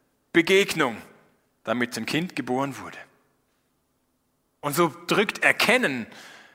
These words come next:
in der Bibel eine tiefe Beziehung, eine echte Beziehung aus. Auf Gott übertragen, wer Gott erkennt, beginnt eine tiefe Beziehung zu ihm. Nimmt seine Vergebung an,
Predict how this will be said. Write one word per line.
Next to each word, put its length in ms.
in 140
der 100
Bibel 380
eine 300
tiefe 400
Beziehung, 520
eine 200
echte 380
Beziehung 520
aus. 380
Auf 180
Gott 180
übertragen, 720
wer 160
Gott 200
erkennt, 680
beginnt 380
eine 140
tiefe 340
Beziehung 500
zu 180
ihm. 200
Nimmt 160
seine 200
Vergebung 560
an, 200